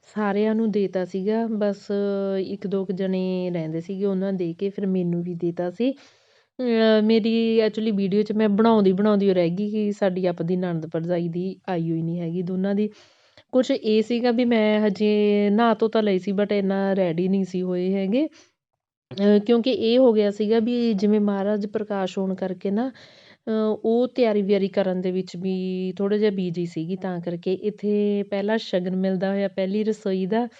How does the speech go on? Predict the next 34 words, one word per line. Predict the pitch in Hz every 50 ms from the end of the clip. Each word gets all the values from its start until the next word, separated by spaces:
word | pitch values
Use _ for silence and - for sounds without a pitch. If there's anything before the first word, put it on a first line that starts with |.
| _ _ _ _ _ -
ਅਮ, | 202 202 214 214 214 220 -
ਇਹ | - 220 226 233 247
ਸੀ | 240 - 247
ਨਾ | 240 254 262
ਵੀ | 262 262 254
ਜਿਵੇਂ | 220 240 226 226 233 233 226 226
ਸਮਾ-, | 220 - 240 226 226 214 202 202 202 202
ਸਮਾਨ | 202 208 - 233 214 214 214 214 208 202 202
ਦੀ, | 190 214 214 208 214
ਮਤਲਬ, | 208 208 202 202 202 202
ਜੋ | 196 175 208 196 196
ਵੀ | 190 208
ਕੱਪੜੇ | 202 - 202 - 196 196 190
ਲੀੜੇ | 190 190 196 196 185
ਦੀ | 180 208
ਸਾਰੇ | 196 - 202 190 190 196
ਕਾਸੇ | - 214 208 208 -
ਦੀ | 196 202 208
ਸੈਟਿੰਗ | 202 220 185 175 175 180 185 190
ਕਰਕੇ | 190 185 185 185 - 180
ਰੱਖੀ | 185 180 180 - 190
ਹੋਈ | 190 185
ਸੀਗੀ, | 175 180 - 185 175 190 214 214 - - - - - - - - _ _
ਉਹ | - 202 208 214 220 233
ਮੇਰੀ | 233 226 214 202 180 190
ਓ | 190 185
ਰੱਖੀ | 180 180 180 - 196 185
ਹੋਈ | 185 180 175
ਸੀਗੀ, | 175 - 175 170 185 202
ਤਾਂ | 202 208 196 190 185
ਕਰਕੇ | 180 - 180 180 175 175 - 185 185 190 190 185 185 185 185
ਹੋ | 185 185 180
ਗਿਆ | 175 170 160 156
ਸੀਗਾ। | 165 - 180 180 208 240 254